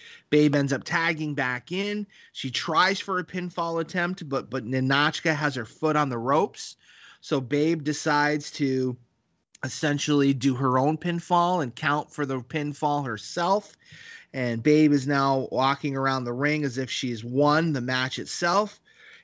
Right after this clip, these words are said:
Instead, Tanya is able to tag back in, and Ninotchka and Tanya do a double team maneuver to Babe,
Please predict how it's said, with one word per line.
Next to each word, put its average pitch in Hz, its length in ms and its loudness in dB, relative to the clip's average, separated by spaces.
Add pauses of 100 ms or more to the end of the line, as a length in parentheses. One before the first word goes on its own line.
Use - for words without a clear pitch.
Instead, 135 520 0
Tanya 175 460 0
is 151 200 -2
able 156 260 0
to 135 100 -8
tag 156 340 -2
back 135 360 -6
in, 170 280 -2
and 131 220 -6
Ninotchka 143 760 -2
and 127 160 -8
Tanya 151 460 0
do 127 180 -2
a 117 60 -2
double 143 340 2
team 143 380 0
maneuver 143 500 4
to 180 220 -4
Babe, 151 400 2